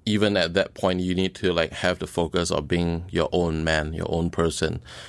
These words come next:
You know, you can't, like, think, "All right, someone's gonna bail me out, someone's gonna help me," but it's not that there won't be any help, but, uh, with that kind of, like, thought process, it will help you, like, build yourself for the next level upon next level, and,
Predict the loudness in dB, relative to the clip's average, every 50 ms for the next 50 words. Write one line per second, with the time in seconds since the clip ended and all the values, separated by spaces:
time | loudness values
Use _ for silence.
0 | -12 -6 -4 0 0 0 0 -2 -4 -8 -8 -4 -2 -2 -2 -2 0 2 2 2
1 | 2 0 -2 -8 -6 -4 -2 -2 -2 -2 -6 -10 -18 -20 -20 -10 -6 -4 -4 -4
2 | -6 -10 -16 -8 -6 -6 -6 -4 -2 -2 0 0 0 0 -2 -2 -2 0 2 2
3 | 2 4 2 2 2 0 0 -2 -4 -4 -4 -4 -4 -6 -6 -4 -6 -4 -4 -4
4 | -4 -4 -6 -6 -6 -6 -8 -8 -10 -10 -10 -16 -20 -20 -20 -20 -20 -20 -14 -12
5 | -4 0 2 2 4 2 0 0 0 -2 -2 0 0 -2 0 0 0 0 0 -2
6 | -2 -2 0 0 2 2 2 2 2 0 -6 _ _ _ _ 2 2 2 2 0
7 | _ -20 _ _ -8 -6 -6 -6 -10 -16 -20 _ _ _ -8 0 0 0 2 2
8 | 2 2 0 0 0 -2 0 2 2 0 0 -4 -6 -6 -4 -4 -4 -2 0 0
9 | 0 0 0 -4 -4 -4 -4 -4 -4 -4 -4 -2 -2 -4 -4 -2 -2 -2 0 0
10 | 0 0 -2 -2 -6 -6 -2 0 0 0 0 0 -2 0 0 0 -2 -2 -4 -6
11 | -4 -6 -6 -6 -2 0 0 0 2 0 -2 -4 -4 -6 -4 -4 -4 -4 -4 -6
12 | -4 -4 -4 -4 -2 -4 -6 -6 -6 -6 -6 -6 -8 -10